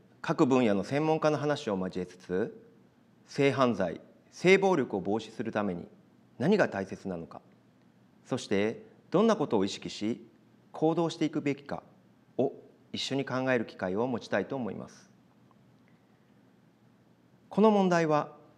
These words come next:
社会全体に影響を及ぼし、被害者だけでなく、その周りの人々にも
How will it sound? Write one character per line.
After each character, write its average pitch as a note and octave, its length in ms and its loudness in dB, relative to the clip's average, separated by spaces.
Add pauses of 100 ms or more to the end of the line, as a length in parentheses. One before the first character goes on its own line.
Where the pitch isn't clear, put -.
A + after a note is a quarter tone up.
(200)
社 - 200 -6
会 C3+ 200 4
全 A2 200 -2
体 G#2+ 220 -2
に G2+ 220 -2
影 G#2+ 240 -6
響 C3 160 -4
を B2 80 -2
及 A#2 80 0
ぼ A2 100 -2
し、 - 260 -12 (1080)
被 - 140 -10
害 C3+ 160 6
者 A#2+ 100 -2
だ G2 120 0
け G#2+ 100 -2
で G2 100 0
な F2+ 100 -4
く、 F#2 320 -6 (500)
そ - 140 -8
の C3+ 80 2
周 D#3 300 2
り - 20 0
の A#2+ 60 0
人 A#2 200 -6
々 G2 200 -4
に F2 100 -4
も D#2+ 180 -10